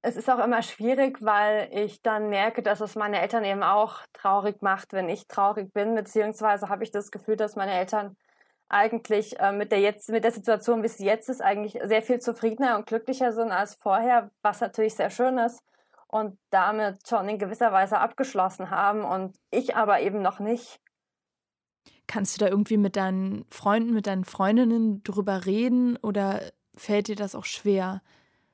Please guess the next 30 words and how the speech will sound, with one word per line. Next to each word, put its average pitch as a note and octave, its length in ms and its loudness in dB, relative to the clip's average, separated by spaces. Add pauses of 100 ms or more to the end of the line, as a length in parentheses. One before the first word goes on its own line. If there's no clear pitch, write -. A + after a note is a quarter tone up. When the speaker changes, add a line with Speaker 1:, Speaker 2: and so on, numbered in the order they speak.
(440)
Speaker 1:
Ich - 160 -14
habe F3 180 0
ehrlich G3+ 140 0
gesagt G3+ 220 -2
noch F#3+ 140 -10
gar F3 160 0
nicht F#3 200 -6
mit - 220 -18
vielen F#3 180 -2
Leuten F3 300 2
drüber F#3+ 280 -6
geredet. F3 580 -4
Also, F3+ 340 -6 (540)
ich - 200 -14
will G3+ 100 0
das A3+ 140 4
jetzt A#3 160 0
ja F#3 120 4
auch F3+ 40 0
nicht G3 320 -8 (540)
immer G3+ 320 2
vorne G3 400 0
anstellen, G3+ 460 0
so F#3 80 -4
dass F#3 200 0
es - 200 -18
jetzt G3 200 -8
alle F#3 280 2
wissen, G3+ 420 -4
aber F#3 720 -4